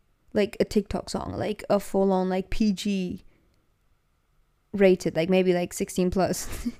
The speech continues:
Like, ass shaking and all of that, right? Like,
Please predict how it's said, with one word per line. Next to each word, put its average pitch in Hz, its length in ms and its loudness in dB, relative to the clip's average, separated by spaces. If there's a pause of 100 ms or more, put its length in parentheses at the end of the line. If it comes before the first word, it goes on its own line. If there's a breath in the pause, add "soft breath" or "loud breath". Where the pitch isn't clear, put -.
(720 loud breath)
Like, 220 220 4 (100)
ass 208 380 2
shaking 240 400 4
and 220 140 6
all 226 240 6
of 208 140 0
that, 196 180 -2
right? 190 340 -2 (400 loud breath)
Like, 277 380 4